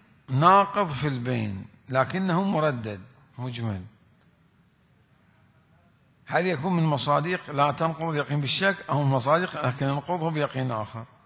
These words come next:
شوف شبه مصداقية لعمومات الاستصحاب.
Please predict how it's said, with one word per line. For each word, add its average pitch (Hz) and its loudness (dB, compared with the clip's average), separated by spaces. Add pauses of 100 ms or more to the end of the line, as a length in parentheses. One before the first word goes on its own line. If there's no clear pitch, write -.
(1900)
شوف 127 -4
شبه 143 -4
مصداقية 127 -6
لعمومات 117 -4
الاستصحاب. 95 -12